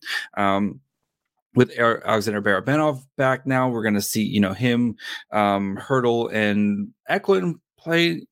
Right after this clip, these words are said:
well together, and I think thought that it played pretty well for the most part, um, against a very, very good Rangers team.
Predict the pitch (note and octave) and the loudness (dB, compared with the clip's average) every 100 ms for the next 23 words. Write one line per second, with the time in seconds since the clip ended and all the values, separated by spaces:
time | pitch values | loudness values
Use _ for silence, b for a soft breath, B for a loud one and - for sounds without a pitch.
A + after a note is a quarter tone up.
0 | _ - C#3 D3 D3 D3 C#3+ D#3 C3+ B2 | _ -4 0 2 0 0 2 2 2 0
1 | G#2 B2 A#2+ _ - A2 A2 A#2 A2 G#2 | -2 -2 -4 _ 0 2 4 2 0 -2
2 | - - G#2+ - C3+ B2+ A2+ A2 - A2 | -2 0 0 0 -2 0 2 0 -2 -2
3 | G#2 G#2 G2+ - A2 G#2+ - B B B | 2 0 -2 -2 0 0 -2 B B B
4 | G#2+ G2+ G2+ G#2 G2+ - G2 G2+ A2 G#2 | 2 2 0 0 0 0 0 0 0 2
5 | G2 G2 F#2+ F#2 F#2+ G#2+ C#3 D#3 D3+ C3+ | 0 0 -2 0 -6 -2 0 2 0 -4
6 | - C#3 C3+ C3+ | -2 0 0 -2